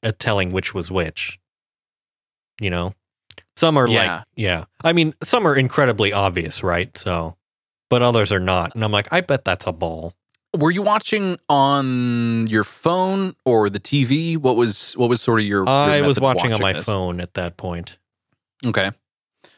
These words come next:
Speaker 2: So, I mean, even then, the strike zone's pretty small. It's like a
Speaker 1: Right.
Speaker 2: postage stamp, you know,
Speaker 1: Yeah,
Speaker 2: or
Speaker 1: yeah.
Speaker 2: smaller.
Speaker 1: Right.
Speaker 2: Um, hmm. Okay.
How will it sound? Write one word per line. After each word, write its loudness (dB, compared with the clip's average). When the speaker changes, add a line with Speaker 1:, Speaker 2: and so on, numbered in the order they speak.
Speaker 2:
So, 2
I 2
mean, 2
even 0
then, 2
the -2
strike 0
zone's -2
pretty -2
small. 0
It's -16
like 0
a 0
Speaker 1:
Right. 0
Speaker 2:
postage -4
stamp, -4
you -2
know, 0
Speaker 1:
Yeah, 0
Speaker 2:
or -2
Speaker 1:
yeah. -2
Speaker 2:
smaller. -2
Speaker 1:
Right. -4
Speaker 2:
Um, -8
hmm. 0
Okay. 0